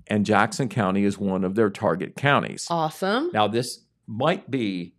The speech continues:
Speaker 1: not just mountain bike trails, but outdoor recreation in general. The door is open to this.
Speaker 2: Sure.
Speaker 1: And so money is available. They have money available,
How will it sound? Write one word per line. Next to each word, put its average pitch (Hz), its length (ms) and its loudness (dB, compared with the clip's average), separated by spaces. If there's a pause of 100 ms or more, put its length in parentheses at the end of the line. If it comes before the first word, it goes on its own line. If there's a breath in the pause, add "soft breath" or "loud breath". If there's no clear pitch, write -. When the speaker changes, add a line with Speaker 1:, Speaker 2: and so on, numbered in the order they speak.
Speaker 1:
not 113 300 -2
just 131 200 -6
mountain 131 280 -2
bike 85 240 -4
trails, 95 300 -4
but 104 200 -8
outdoor 110 340 -2
recreation 95 600 -2
in 98 120 -4
general. 107 340 -6
The 92 100 -20
door 104 300 -2
is 98 100 -6
open 113 360 -4
to 76 60 -14
this. - 220 -10
Speaker 2:
Sure. 226 440 -4 (280)
Speaker 1:
And 104 240 -4
so 117 500 0 (580 soft breath)
money 139 500 6
is 147 240 0
available. 98 500 2
They 113 160 8
have 165 200 6
money 139 280 4
available, 95 800 4